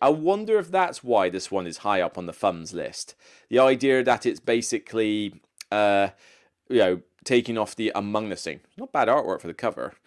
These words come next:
Maybe could have had a bit more detail on it, but I'm intrigued. But, all right, I'm intrigued. All right, Among Cultists. I'm gonna just, uh, obviously, I, I bet you anything I put this as ignore. <laughs> 'Cause I probably just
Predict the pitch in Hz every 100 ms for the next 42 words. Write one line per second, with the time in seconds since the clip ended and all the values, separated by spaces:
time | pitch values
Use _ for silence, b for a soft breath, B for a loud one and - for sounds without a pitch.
0 | b b _ - 107 95 90 82 104 87
1 | 90 85 90 76 - 78 85 82 127 156
2 | 113 90 82 143 95 127 - b b b
3 | b b - 135 - _ _ 127 185 330
4 | 277 190 - _ 151 196 214 220 214 -
5 | 175 82 110 113 131 135 165 196 196 196
6 | 185 185 131 - 78 - - 131 160 170
7 | 175 160 151 143 135 127 123 - 120 110
8 | - - 110 101 95 - 101 - 120 -
9 | 185 160 143 123 101 95 90 90 90 -
10 | 101 - 90 107 95 85 62 - _ _
11 | 127 - 147 - 147 110 95 - 120 107
12 | 98 101